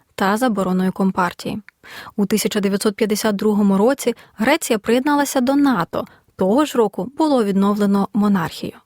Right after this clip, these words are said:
Тисяча дев'ятсот шістдесят четвертий шістдесят сьомий роки були політично нестабільними в Греції. Молодий король Костянтин другий намагався обмежити вплив ліберальних реформаторів в країні,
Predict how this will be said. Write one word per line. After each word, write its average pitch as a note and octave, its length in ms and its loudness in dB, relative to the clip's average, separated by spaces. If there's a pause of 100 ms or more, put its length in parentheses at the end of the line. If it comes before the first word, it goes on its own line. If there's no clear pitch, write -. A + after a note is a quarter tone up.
(640)
Тисяча E4 340 0
дев'ятсот C#4+ 400 -2
шістдесят B3 400 -2
четвертий B3 680 0
шістдесят G#3+ 480 0
сьомий G3+ 380 2
роки E4 360 0 (440)
були D4 220 0
політично A#3 640 -2
нестабільними G3+ 840 2
в F3+ 40 -2
Греції. - 600 -6 (480)
Молодий B3 380 2
король C4 380 2
Костянтин A3+ 680 0
другий B3+ 500 0 (320)
намагався B3 580 0
обмежити A#3 560 0
вплив B3 440 -2
ліберальних A3 640 0
реформаторів A3+ 800 0
в - 80 -12
країні, G#3+ 580 0